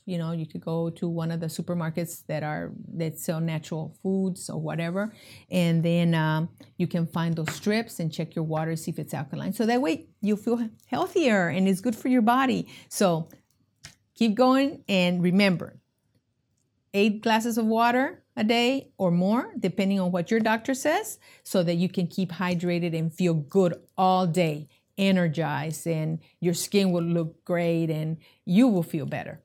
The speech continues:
So this is our, for health and wellness. I hope you drink your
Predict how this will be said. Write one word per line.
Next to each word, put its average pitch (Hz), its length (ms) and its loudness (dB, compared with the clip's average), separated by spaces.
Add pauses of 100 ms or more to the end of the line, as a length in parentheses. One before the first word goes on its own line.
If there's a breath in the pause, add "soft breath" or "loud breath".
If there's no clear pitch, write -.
So - 360 -8 (380)
this 180 160 0
is 208 260 -2 (960)
our, 160 240 -10
for 165 160 -6
health 196 240 0
and 208 120 0
wellness. 262 400 0 (100)
I 180 60 -6
hope 170 240 -4
you 180 80 -2
drink 196 200 -2
your 240 240 -4